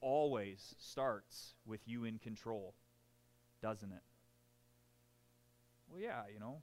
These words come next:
I'm a Christian and I drink, but I can control it. I got, I'm completely, I'm in complete control over how much alcohol I consume."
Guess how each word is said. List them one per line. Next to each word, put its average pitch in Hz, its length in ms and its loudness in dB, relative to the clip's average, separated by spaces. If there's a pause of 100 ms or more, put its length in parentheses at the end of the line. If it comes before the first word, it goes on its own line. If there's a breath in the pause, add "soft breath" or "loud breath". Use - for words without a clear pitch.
(120)
I'm 185 120 -6
a 190 40 -6
Christian 151 440 -8
and 127 100 -4
I 156 100 -6
drink, 110 360 -8 (500)
but 147 120 -4
I 175 80 -2
can 190 160 -10
control 190 460 -6
it. - 100 -16 (1300)
I 170 60 -10
got, 180 220 -2
I'm 180 100 -10 (220)
completely, - 560 -10
I'm 165 260 -4
in 139 160 -6
complete - 640 -10
control 180 400 -2
over 107 160 -2
how 117 100 -6
much 110 220 -6
alcohol 98 500 -6
I 95 60 -10
consume." 95 500 -14